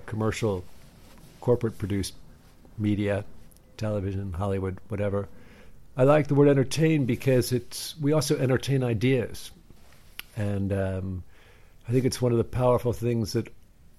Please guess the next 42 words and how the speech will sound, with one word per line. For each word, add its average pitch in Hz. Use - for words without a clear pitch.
art 123
can 123
do, 139
is -
it -
puts -
a 117
s-, -
casts 143
a 117
spell 160
on 107
you. -
You 113
know, 131
it 120
gets -
you 120
engaged 127
and 120
involved. 120
And 143
to 139
do 208
that, 156
it's 147
playing 175
with 139
you 165
in 120
some 120
way. 101
It's -
gotta 117
be 120
able 113
to 104
play 120
with 110
your 101
responses, 135
um, 92